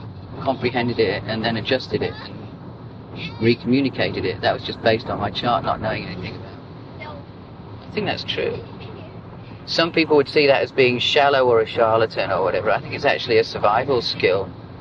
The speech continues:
and it's actually an accurate reflection of our time. It wouldn't be appropriate in another time, but we're in that time where everything potentially is recorded and is preservable.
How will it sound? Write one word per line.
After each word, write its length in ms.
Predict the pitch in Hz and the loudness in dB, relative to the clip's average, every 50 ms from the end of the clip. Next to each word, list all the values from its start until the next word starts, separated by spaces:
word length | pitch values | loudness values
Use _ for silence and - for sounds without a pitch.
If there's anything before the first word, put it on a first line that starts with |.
| - - - | -16 -14 -6
and 100 | - 113 | -4 -4
it's 140 | - - | -2 0
actually 260 | 120 87 76 - 101 110 | 0 0 0 -2 -2 0
an 80 | 110 | 0
accurate 340 | 107 120 - - 123 113 - | 0 0 2 2 2 2 2
reflection 480 | 107 107 - - 120 - - - 127 120 | 0 -4 -2 0 0 0 0 -2 -2 0
of 60 | 120 | 2
our 200 | 117 117 117 120 | 4 4 2 0
time. 380 | - 151 135 131 127 110 101 - - - - - - - - - - - - - - - - | 0 0 0 0 0 0 -4 -10 -14 -16 -16 -16 -16 -16 -16 -16 -16 -16 -16 -14 -12 -6 -4
It 140 | 113 95 110 | -2 2 4
wouldn't 180 | 139 156 156 | 2 2 4
be 120 | 127 139 123 | 4 4 4
appropriate 500 | 117 117 - 135 123 117 - 131 117 92 | 4 4 4 4 4 4 2 0 -4 -4
in 80 | 113 | -4
another 260 | 113 110 107 104 107 92 | -4 -2 -2 -2 -2 -2
time, 400 | - 135 135 127 127 104 98 - | -2 0 0 2 2 0 0 -2
but 160 | - - - | -2 0 2
we're 140 | 110 113 113 | 4 4 4
in 120 | 123 123 | 2 0
that 220 | 123 117 - - - | -2 -4 -6 -6 -4
time 340 | - 131 127 135 120 113 107 | -2 0 0 0 0 -4 -4
where 220 | 107 101 101 98 - - - - - - - - - - - - - - - - - - | -6 -6 -6 -8 -12 -16 -18 -18 -18 -18 -18 -18 -18 -18 -16 -16 -16 -16 -16 -16 -4 2
everything 680 | - 143 156 151 151 143 - 139 135 127 127 120 - - - - - - - - - - | 4 4 4 4 2 0 0 -2 -2 -2 -2 -2 -4 -8 -12 -16 -16 -16 -16 -16 -16 -14
potentially 600 | - - - 165 147 147 107 - - 120 117 110 - | -14 -6 -2 0 2 2 0 0 2 2 2 2 4
is 260 | 123 139 139 131 - | 4 4 4 4 2
recorded 680 | 120 117 113 - - 123 113 101 98 92 90 85 85 - - - - - - - - - - - - - - - - | 0 0 0 0 2 4 4 4 4 4 2 0 -2 -4 -10 -12 -12 -12 -14 -14 -16 -16 -16 -16 -16 -16 -14 -12 -10
and 200 | - - - 123 | -10 -8 -4 -2
is 240 | 123 127 131 113 - | -2 -2 -2 -4 -6
preservable. 880 | - - 131 117 - 127 123 131 131 117 120 107 - 92 85 80 | -4 -4 -2 0 2 4 6 6 6 4 2 -2 -2 0 0 -2